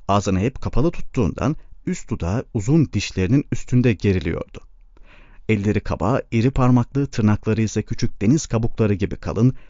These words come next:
kenarları pürtük pürtüktü. Baş parmağı ile işaret parmağı arasındaki boşlukla avuç içleri nasırdan parlıyordu.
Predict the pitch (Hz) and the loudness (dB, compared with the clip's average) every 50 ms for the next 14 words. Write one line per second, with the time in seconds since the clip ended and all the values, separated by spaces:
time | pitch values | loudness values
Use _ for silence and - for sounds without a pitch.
0 | - - - - 107 107 101 98 95 95 95 98 107 104 - - - 107 - - | -18 -6 0 4 4 4 4 4 2 0 0 0 0 0 0 0 -2 -2 0 0
1 | - - - - 87 - - 67 - - - - - - - - - - - - | -2 0 0 -2 -2 -2 -2 -6 -8 -8 -14 -16 -16 -16 -20 -20 -20 -20 -20 -20
2 | - - - - - - - 147 - - 170 160 160 156 151 143 147 156 - - | -20 -20 -20 -16 -8 -4 -2 -2 0 0 2 2 2 2 2 2 0 0 -2 -4
3 | - - 123 127 151 147 - - 117 107 107 104 101 95 90 92 92 - 95 90 | -4 -2 0 2 0 0 0 0 2 4 4 4 4 2 2 0 -2 -2 -2 -2
4 | 87 87 - 92 - 85 - - - - - - - 101 101 - - - - - | -2 -2 -4 -4 -4 -2 -2 -2 -2 -4 -6 -6 -4 -6 -6 -6 -8 -14 -18 -8
5 | - - 113 151 170 - - - - - 110 101 101 107 113 - - 139 117 131 | -2 0 2 2 2 0 -2 -4 -4 -2 0 2 2 2 2 2 0 0 2 2
6 | 123 123 117 - 110 92 82 73 82 - - - - - - | 2 2 4 4 2 2 2 0 -2 -4 -4 -6 -10 -14 -20